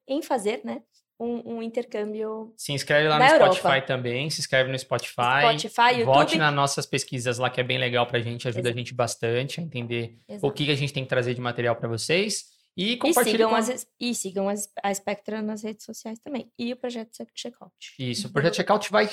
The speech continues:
Speaker 2: vai estar lá, vai estar lá no, no, no descritivo do episódio, então todo mundo vai ser facinho, só clicar lá e acompanhar o trabalho dela
Speaker 1: Exato. Você
Speaker 2: depois.
Speaker 1: pode me contratar se você quiser depois.
Speaker 2: É,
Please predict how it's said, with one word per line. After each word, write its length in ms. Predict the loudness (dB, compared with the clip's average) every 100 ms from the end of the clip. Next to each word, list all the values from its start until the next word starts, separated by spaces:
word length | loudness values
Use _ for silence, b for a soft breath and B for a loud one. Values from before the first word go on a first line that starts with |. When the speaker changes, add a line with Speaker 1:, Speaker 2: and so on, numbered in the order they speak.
| -4 _
Speaker 2:
vai 200 | 2 2
estar 420 | 0 -4 2 4 4
lá, 220 | 4 4
vai 160 | 2 0
estar 380 | -2 0 0 2
lá 340 | 2 2 -4 _ _ _ _ _ _ -4
no, 300 | 0 2 2
no, 580 | 0 0 0 -2 -4 -8
no 100 | -4
descritivo 440 | -2 -4 -4 -6 -4
do 60 | -4
episódio, 480 | -2 0 0 0
então 260 | -6 -8 -8
todo 160 | -8 -8
mundo 180 | -6
vai 100 | -4
ser 240 | -4 -4 -4
facinho, 360 | -4 -4 -6 -12
só 140 | -12
clicar 240 | -12 -8
lá 160 | -6 -6
e 160 | -8 -10
acompanhar 340 | -14 -12 -10 -10
o 40 |
trabalho 300 | -8 -6 -4
dela 200 | -2 -2
Speaker 1:
Exato. 80 | -4
Você 80 | 0
Speaker 2:
depois. 180 | 0 0
Speaker 1:
pode 60 |
me 80 | -2
contratar 480 | -4 -4 -6 -8 -10
se 80 | -12
você 100 | -16
quiser 260 | -16 -16 -16
depois. 460 | -18 _ _ -6
Speaker 2:
É, 340 | 0 2 2